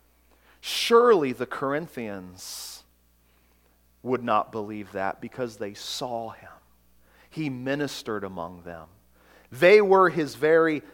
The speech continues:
seal, that the message he proclaimed was legitimate. In fact, in, in Second Corinthians chapter three, when Paul writes another letter to the Corinthian church,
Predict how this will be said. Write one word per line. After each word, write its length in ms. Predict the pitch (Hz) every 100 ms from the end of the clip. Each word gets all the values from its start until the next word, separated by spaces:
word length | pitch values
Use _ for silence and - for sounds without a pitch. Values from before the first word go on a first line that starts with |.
| -
seal, 880 | - - - 196 185 175 127 92 - - _ _ _ _ _ _ _ _ _ _ -
that 280 | 131 - -
the 120 | 165
message 600 | 156 185 220 - 214 165
he 180 | 214 196
proclaimed 720 | - 180 170 - 202 185 151
was 240 | 139 131
legitimate. 640 | 143 143 127 180 170 135 131
In 80 |
fact, 320 | 143 180 190 175
in, 140 | 156 - -
in 140 | 180
Second 440 | - 254 285 220 160
Corinthians 600 | 151 143 139 139 127 -
chapter 400 | 151 131 - 131
three, 480 | - 139 123 113 110 - _ _ -
when 160 | 160
Paul 320 | 156 196 196
writes 320 | 185 180 180 185
another 400 | 180 226 208 147
letter 300 | 131 127 127
to 140 | 143
the 80 | 123
Corinthian 520 | - 135 127 127 120
church, 360 | - 139 123